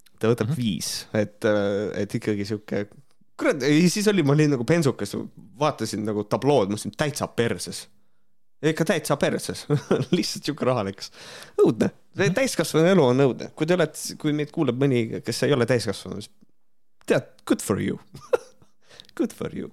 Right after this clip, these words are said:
Speaker 2: Ja kõige jamam on see, et ma ei saa isegi elektriautot endale osta puhtalt sellepärast, et mul ei ole,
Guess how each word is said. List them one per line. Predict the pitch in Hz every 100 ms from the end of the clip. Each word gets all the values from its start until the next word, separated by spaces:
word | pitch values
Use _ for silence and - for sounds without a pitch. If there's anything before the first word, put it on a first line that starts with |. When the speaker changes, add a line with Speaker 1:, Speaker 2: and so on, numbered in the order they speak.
| -
Speaker 2:
Ja | 131
kõige | 180
jamam | 170 180
on | 117
see, | 113
et | 127
ma | 120
ei | 117
saa | 131
isegi | 113 110 104
elektriautot | 147 - 113 113 113 104
endale | 92 95
osta | 98 - 117
puhtalt | 117 - -
sellepärast, | 123 113 110 113 110
et | -
mul | 104
ei | 107
ole, | 104